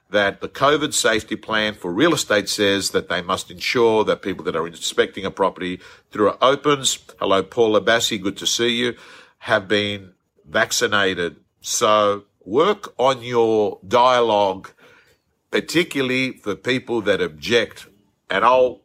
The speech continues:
work on it as well, and I'll share some content. I just need to think that one through.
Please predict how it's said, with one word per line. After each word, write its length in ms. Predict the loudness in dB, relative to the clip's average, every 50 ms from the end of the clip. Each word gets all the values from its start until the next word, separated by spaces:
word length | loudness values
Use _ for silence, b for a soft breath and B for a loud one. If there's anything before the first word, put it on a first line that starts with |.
| _ _ -8
work 280 | -2 0 0 2 2
on 140 | 2 0 0
it 100 | 0 0
as 160 | -2 -2 -2
well, 320 | 0 2 4 4 4 2 0
and 100 | -2 0
I'll 140 | -2 -2 -2
share 320 | -4 -4 -2 -2 -2 -2
some 240 | -2 -4 -6 -6 -8
content. 540 | -6 -4 -2 -2 -2 -4 -6 -10 -10 -10 _ _ -16
I 80 | -14
just 280 | -10 -8 -8 -8 -6 -6
need 160 | -8 -6 -6
to 80 | -8 -10
think 240 | -8 -10 -8 -6
that 180 | -4 -4 -4 -4
one 160 | -4 -6 -6
through. 400 | -6 -6 -4 -4 -4 -4 -4 -8